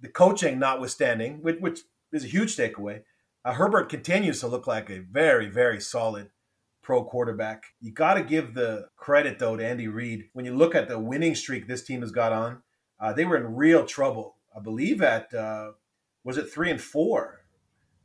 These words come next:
And then maybe four and four, and then, uh, since, they haven't lost seven in a row. And they've beaten some teams. They've beaten the Packers.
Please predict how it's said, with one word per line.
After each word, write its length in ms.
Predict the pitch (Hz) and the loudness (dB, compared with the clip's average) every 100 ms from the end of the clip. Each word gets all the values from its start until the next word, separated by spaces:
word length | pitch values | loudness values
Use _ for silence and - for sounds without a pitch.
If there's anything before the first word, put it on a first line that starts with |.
| _ | _
And 180 | 113 120 | -14 -6
then 140 | 131 | -6
maybe 200 | 135 131 | -4 -6
four 300 | 120 - 139 | -8 -4 0
and 100 | 156 | 0
four, 260 | 151 156 170 | -2 -2 0
and 120 | 135 | 0
then, 260 | 127 127 123 | -4 -4 -6
uh, 340 | 117 113 110 - _ _ _ _ _ _ _ _ | -6 -6 -8 -16 _ _ _ _ _ _ _ _
since, 360 | - - 196 - | -20 -2 -2 -2
they 140 | 127 | -4
haven't 280 | 120 151 127 | 0 0 0
lost 420 | 117 160 - - | -2 -2 -4 -8
seven 280 | - 151 156 | 0 2 2
in 60 | 147 | 0
a 100 | 117 | 0
row. 400 | 113 147 - - _ _ _ _ _ - | 4 4 2 -8 _ _ _ _ _ -16
And 200 | 117 117 | -12 -4
they've 160 | 170 | -2
beaten 200 | 240 233 | -2 -4
some 220 | 190 185 - | -2 -2 -2
teams. 300 | 185 220 117 | -4 -2 -4
They've 160 | 113 | -4
beaten 220 | 143 180 | -4 -4
the 60 | 160 | -6
Packers. 720 | - 139 156 156 190 - | 0 2 2 0 -4 -8